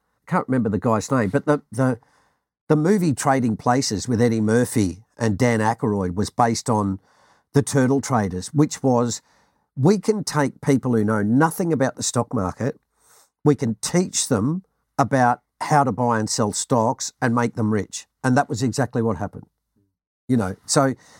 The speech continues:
it was, but a, a dynamic approach, right? It wasn't buy and hold, you know, it wasn't fundamental investing,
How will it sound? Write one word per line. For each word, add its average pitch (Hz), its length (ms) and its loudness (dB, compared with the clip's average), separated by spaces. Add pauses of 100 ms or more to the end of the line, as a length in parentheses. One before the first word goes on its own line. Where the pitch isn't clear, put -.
(120)
it 165 140 2
was, 147 260 0 (320)
but 143 140 4
a, 120 140 0 (100)
a 120 80 2
dynamic 127 580 0
approach, 110 640 -4 (260)
right? 120 280 0
It 151 160 0
wasn't 147 440 2
buy 123 340 2
and 107 120 -2
hold, 113 500 0
you 127 120 0
know, 113 240 2 (500)
it 139 160 0
wasn't 135 500 0
fundamental 117 600 2
investing, 110 840 0